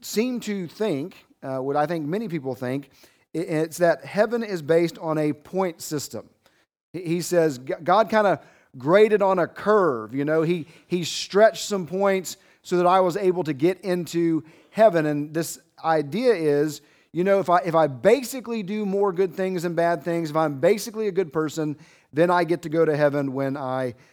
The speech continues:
die. And that's what so many people think, right? That think, "I gotta live a, a good life, I've gotta be a good person, uh, I've gotta do basically more good than bad, I've gotta, uh, you know, treat my neighbor well, follow the golden rule, go to church."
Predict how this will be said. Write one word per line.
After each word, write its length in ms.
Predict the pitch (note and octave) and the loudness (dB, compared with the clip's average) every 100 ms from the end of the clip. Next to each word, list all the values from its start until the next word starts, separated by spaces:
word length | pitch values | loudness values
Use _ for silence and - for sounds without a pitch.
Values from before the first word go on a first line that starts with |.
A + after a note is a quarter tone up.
| _ B2+ | _ 2
die. 320 | E3 D#3 C3+ | 4 6 4
And 120 | C3+ | 0
that's 160 | D#3 F3 | -2 -2
what 120 | C#3+ | -6
so 120 | E3+ | -4
many 180 | E3+ E3+ | -4 -4
people 360 | D3 D#3+ D3 | -4 -4 -4
think, 420 | C3+ G3 A3+ C3 C#3 | -4 -8 -8 -8 -2
right? 280 | D3 F3 | -2 0
That 280 | D3+ C#3+ F3+ | -2 -6 -6
think, 240 | D3 B2+ - _ _ - | -8 -8 -10 _ _ -8
"I 40 | |
gotta 140 | B2 | -6
live 140 | B2 A#2 | -6 -8
a, 200 | A#2 B2 | -12 -14
a 40 | |
good 140 | A#2 A#2+ | -12 -4
life, 440 | F3+ A#3 A3+ - | 2 4 2 0
I've 120 | B2+ | -6
gotta 180 | B2 B2 | -6 -6
be 140 | B2 | -6
a 40 | A#2 | -8
good 180 | A#2 A2+ | -8 -2
person, 600 | A3 G#3+ G#3+ G3+ G3 F#3 _ _ _ - | 0 0 -4 -4 -6 -8 _ _ _ -14
uh, 100 | - | -8
I've 140 | C#3 | -6
gotta 200 | B2+ C3+ | -4 -4
do 180 | C3 C3+ | -4 -4
basically 460 | B2+ C#3+ D3 C#3 C#3 | -4 -4 -4 -6 -4
more 200 | C#3 B2+ | -4 -4
good 380 | C3+ C3 A#2+ | -4 -4 -6
than 220 | B2 A#2+ A#2+ | -6 -6 0
bad, 300 | G3 A3+ F#3+ | 2 2 0
I've 140 | B2+ | 0
gotta, 300 | C#3 C3+ A#2 - _ _ - | -2 -2 -4 -10 _ _ -10
uh, 260 | C3 B2+ E2+ | -6 -6 -8
you 120 | C3+ | -8
know, 100 | B2 | -8
treat 360 | A2+ E3+ E3+ D#3+ | -6 -4 -4 -2
my 180 | D3+ | -2
neighbor 440 | C#3+ E3 F3 F#3 F#3 | 2 2 2 0 -2
well, 500 | E3 F#3 G3 G3 F#3 | 2 6 6 6 2
follow 320 | - C#3+ E3 | -2 -2 0
the 80 | E3 | 0
golden 320 | D#3+ F3 E3+ | 0 0 -2
rule, 380 | E3+ F#3 F3 E3 | -2 -2 -2 -4
go 200 | C3 C#3+ | -4 -4
to 60 | D3+ | -4
church." 640 | - F3+ F3+ F3 - | -4 0 0 -2 -6